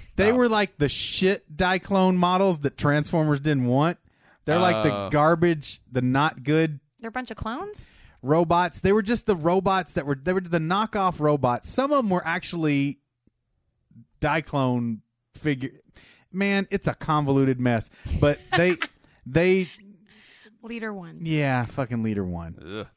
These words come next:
Speaker 1: Who
Speaker 2: Oh,
Speaker 1: was
Speaker 2: he
Speaker 1: the, who was the leader of the bad guys?
Speaker 2: Leader two?
Speaker 1: Nope, he was a motorcycle.
Speaker 3: Moto
Speaker 2: Oh.
Speaker 3: one.
Speaker 1: And his name was a pun inside the name.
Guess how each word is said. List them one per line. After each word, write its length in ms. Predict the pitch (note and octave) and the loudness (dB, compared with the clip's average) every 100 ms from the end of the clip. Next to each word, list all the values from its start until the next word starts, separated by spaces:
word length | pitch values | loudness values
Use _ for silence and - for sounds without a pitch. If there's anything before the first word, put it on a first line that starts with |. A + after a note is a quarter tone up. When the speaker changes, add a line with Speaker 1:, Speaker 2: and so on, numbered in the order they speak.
| _ _ _ - | _ _ _ 4
Speaker 1:
Who 80 | |
Speaker 2:
Oh, 80 | D#3+ | 8
Speaker 1:
was 160 | G3 F#3 | 8 8
Speaker 2:
he 60 | |
Speaker 1:
the, 60 | F#3+ | 4
who 160 | C#3+ F#3+ | 4 4
was 140 | F#3 | 4
the 80 | F3+ | 2
leader 260 | F3 F3+ E3+ | 2 2 2
of 60 | |
the 60 | D#3 | 0
bad 280 | D#3+ F#3+ D#3+ | -4 -4 -4
guys? 380 | B2+ A#2+ - - - _ _ _ _ _ _ _ - - _ _ _ _ | -2 -2 -6 -14 -20 _ _ _ _ _ _ _ -20 -20 _ _ _ _
Speaker 2:
Leader 240 | F#2+ G2+ G#2 | -10 -8 -8
two? 400 | - D#3 D3+ G3+ | -4 -2 -2 0
Speaker 1:
Nope, 280 | C3+ G3+ - C3+ | 2 2 2 0
he 120 | E3+ | 2
was 140 | E3+ | 4
a 60 | D3 | 2
motorcycle. 1000 | C#3+ F3 G#3 D#3 - A#2 G#2+ A2+ D3 D3 - _ _ _ _ _ _ _ _ | 2 2 2 0 -2 -2 -2 -4 -6 -10 -20 _ _ _ _ _ _ _ _
Speaker 3:
Moto 320 | A3 G#3 G3 F#3 | -12 -8 -6 -4
Speaker 2:
Oh. 120 | A2+ | -6
Speaker 3:
one. 380 | E3 D#3+ D#3+ - - - | -8 -14 -18 -18 -20 -12
Speaker 1:
And 160 | A#2+ C3 | -2 0
his 160 | C3+ C3 | 2 2
name 540 | D#3+ G3+ F#3 D#3+ D#3+ - | 2 2 2 2 0 -4
was 100 | A#2+ | -4
a 60 | A#2 | -2
pun 560 | - F#3 F3+ C3+ C3 - - | -2 -2 0 0 -2 -8 -6
inside 600 | D3 D#3 - D3 C#3 B2+ | -6 -4 -4 -2 -4 -4
the 80 | C3 | -4
name. 500 | C3 A#2+ G2 F#2 | -2 -4 -4 -8